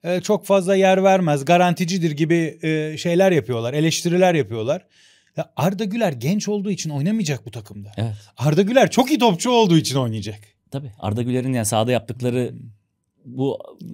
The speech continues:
Speaker 2: yani U on dört
Speaker 1: Evet.
Speaker 2: maçında yapmadı ki bunları. U on altı maçında yapmadı
Speaker 1: Evet.
Speaker 2: ki. Sonuçta, e, kendinden büyüklerle oynadığında bu performansı gösterebilen bir futbolcu. Peki son olarak en beklentilerin altında kalan futbolcuyu da konuşalım.
Speaker 1: Berisha diyeceğim ya.
Speaker 2: Berisha mı diyeceksin?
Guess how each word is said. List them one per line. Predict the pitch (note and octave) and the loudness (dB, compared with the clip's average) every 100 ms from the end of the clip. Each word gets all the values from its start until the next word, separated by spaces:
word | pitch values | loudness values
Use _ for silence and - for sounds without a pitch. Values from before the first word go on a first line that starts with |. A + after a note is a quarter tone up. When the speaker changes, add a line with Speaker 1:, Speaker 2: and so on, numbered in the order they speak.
| - | -10
Speaker 2:
yani | A2+ A2+ | -8 -4
U | F2+ C#3 C#3 | 0 2 4
on | C#3+ | 2
dört | |
Speaker 1:
Evet. | C#3 | 0
Speaker 2:
maçında | C3 C3+ | -2 -2
yapmadı | D3 D3 F3 | -2 -2 -4
ki | B2+ | -4
bunları. | G#2 F#2+ A2 | -2 -2 -2
U | |
on | C3+ | 0
altı | C3 A#2+ | 0 -2
maçında | A#2+ C3 | -4 -4
yapmadı | A#2+ B2+ | -4 -6
Speaker 1:
Evet. | C3+ | -8
Speaker 2:
ki. | G#2 | -8
Sonuçta, | G#2+ A2+ G#2+ C3+ C3 - _ | -6 -8 -2 -4 -4 -14 _
e, | - A2+ A2+ A2 G#2+ G#2 | -8 -4 -2 -2 -4 -4
kendinden | G#2 C3 B2 C#3 | -2 0 2 2
büyüklerle | C3+ C3+ C#3+ C#3 | 0 0 0 2
oynadığında | A#2+ A#2+ A2+ A#2 | 2 0 0 0
bu | B2 | 2
performansı | A#2 G#2 G#2+ A2 A#2 | 2 2 0 0 -2
gösterebilen | G#2 A2 F#2+ A2+ | -2 -2 -2 -4
bir | |
futbolcu. | A#2+ - G#2+ F#2 C#3+ F#3 - - - - - - | -6 -2 0 0 -2 -6 -16 -20 -20 -20 -20 0
Peki | F#3 D#3+ | 2 4
son | F3+ G#3 | 4 4
olarak | E3+ F3 F#3 | 6 4 2
en | G#3+ E3 | 2 2
beklentilerin | E3 D#3 D3 D3 C#3+ | 0 0 0 0 0
altında | C3+ A#2+ A2 B2+ | 2 0 0 -2
kalan | A#2 A2 | 0 -2
futbolcuyu | G#2 G#2 G2+ F#2+ F#2 | -2 -4 -4 -2 -4
da | F2+ - _ | -6 -8 _
konuşalım. | - F2 F2 F#2 - _ _ _ _ _ _ _ _ _ D3 | -10 -8 -8 -8 -10 _ _ _ _ _ _ _ _ _ -2
Speaker 1:
Berisha | G3+ A#3 G3+ C#3 | 0 0 -2 -4
diyeceğim | C3 A#2 A#2 A#2 | -4 -4 -4 -4
ya. | A2 A#2 - _ _ - | -8 -12 -18 _ _ -8
Speaker 2:
Berisha | G#2+ G#2+ F#2+ | -6 -4 -6
mı | |
diyeceksin? | E2+ D#2+ - | -6 -8 -14